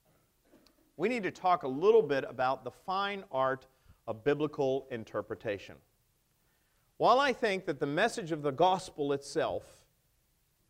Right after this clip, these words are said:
is relatively simple, not simplistic, 'cause the implications are profound, but while the message of the gospel is simple, that I think that even sometimes children can understand the message of the gospel,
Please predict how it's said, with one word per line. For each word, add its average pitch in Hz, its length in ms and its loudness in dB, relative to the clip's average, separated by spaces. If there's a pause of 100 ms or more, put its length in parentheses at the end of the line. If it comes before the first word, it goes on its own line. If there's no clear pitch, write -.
(160)
is 135 200 0
relatively 160 560 0
simple, - 480 -6 (100)
not 117 200 -8
simplistic, 226 800 -4 (760)
'cause 123 120 -6
the 151 100 0
implications 180 720 -2
are 113 60 -10
profound, 151 720 -6 (720)
but - 80 -12
while 196 240 6
the 202 80 -2
message 226 340 -2
of 190 80 -6
the 175 80 0
gospel 180 480 0
is 143 100 -2
simple, 147 380 -4
that 139 140 -2
I 160 120 0
think 175 220 -6
that 147 160 -2
even 185 240 -6
sometimes 156 600 -8
children 196 640 -2
can 147 240 -8
understand 170 680 -4
the 135 60 -4
message 139 380 -4
of 127 80 -10
the 135 80 -6
gospel, 123 580 -4